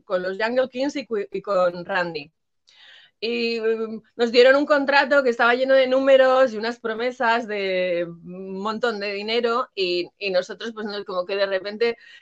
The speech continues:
nos... Nos salían los símbolos del dólar en los ojos cuando mirábamos, y ni, ni nadie consultó abogados ni nada. Y parecía un contrato bastante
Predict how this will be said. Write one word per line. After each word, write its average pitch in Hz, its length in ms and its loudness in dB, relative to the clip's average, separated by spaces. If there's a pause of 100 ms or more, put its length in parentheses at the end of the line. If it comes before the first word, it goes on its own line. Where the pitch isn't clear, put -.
(140)
nos... 214 500 -8 (380)
Nos 240 220 0
salían 240 340 2
los 262 160 8
símbolos 247 480 2
del 233 180 4
dólar 220 380 6
en 208 80 0
los 214 160 -4
ojos 208 260 -4
cuando 202 260 -4
mirábamos, 220 560 -2
y 180 80 -10
ni, 180 260 -4
ni 226 160 0
nadie 240 340 2
consultó 240 420 2
abogados 208 720 6
ni 185 100 -8
nada. 151 420 -2 (100)
Y 180 420 -4
parecía 208 420 -2
un 240 100 -2
contrato 247 460 0
bastante 220 920 -4